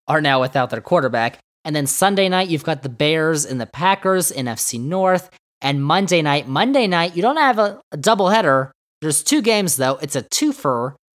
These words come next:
because at seven fifteen P M Eastern on E S P N, you've got the Titans and the Bills. And then eight thirty on A B C and E S P N Plus,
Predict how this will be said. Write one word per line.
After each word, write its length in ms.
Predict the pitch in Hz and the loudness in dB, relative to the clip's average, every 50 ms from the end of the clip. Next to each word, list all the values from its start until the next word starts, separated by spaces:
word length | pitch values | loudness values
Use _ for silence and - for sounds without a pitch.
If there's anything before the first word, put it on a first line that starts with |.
| _ _ _ | _ _ _
because 240 | - 160 175 175 131 | -6 -2 -2 0 0
at 120 | 170 156 | 0 -2
seven 360 | - - - 214 220 240 247 | 0 0 0 2 2 0 -2
fifteen 760 | 233 - 233 208 - - - 190 180 170 156 156 160 165 - - _ | -2 -2 -2 -4 -2 -2 -2 0 0 0 -2 -4 -4 -8 -10 -14 _
P 180 | - 165 165 170 | -4 -4 -2 -2
M 100 | 170 160 | -2 0
Eastern 360 | 151 143 135 - - 160 147 | 0 0 0 -2 -2 -2 -2
on 100 | 139 139 | -2 0
E 100 | 139 147 | 0 0
S 140 | 147 139 - | 0 -2 -2
P 180 | - 156 143 | -2 0 0
N, 260 | 131 123 120 120 120 - - _ _ _ _ _ | 0 0 0 -2 -6 -8 -12 _ _ _ _ _
you've 160 | 156 151 143 - | -6 -6 -2 0
got 180 | 165 156 151 | -2 -2 0
the 80 | - 135 | -2 -4
Titans 460 | - - 175 175 185 196 196 175 143 | -4 0 0 0 0 0 -2 -4 -4
and 100 | 160 165 | -2 -4
the 60 | 156 | -2
Bills. 560 | 143 170 165 151 135 123 120 123 123 - - - _ _ _ _ _ | 0 0 2 2 2 0 0 0 -2 -2 -2 -4 _ _ _ _ _
And 160 | 151 156 151 | -6 -4 -2
then 160 | 151 151 151 - - | -2 -2 -2 -4 -4
eight 240 | - 175 202 220 - _ | -2 -2 -2 -2 -4 _
thirty 500 | - 208 214 214 208 175 143 131 131 147 | 2 4 4 4 4 2 2 0 0 0
on 280 | - 151 143 139 143 - | 0 0 0 0 0 -2
A 160 | 139 160 185 | -2 -2 -2
B 220 | 190 175 196 185 165 | -2 -2 -2 -2 -2
C 300 | - - - 202 175 151 | -2 0 0 0 0 0
and 100 | 147 165 | -2 -2
E 100 | 165 160 | -2 -2
S 160 | 151 139 - | -2 -2 -4
P 140 | - 147 139 | -4 -4 -4
N 100 | 135 135 | -4 -4
Plus, 520 | 180 220 240 208 170 156 143 - - - | -4 0 2 2 4 4 2 0 -4 -6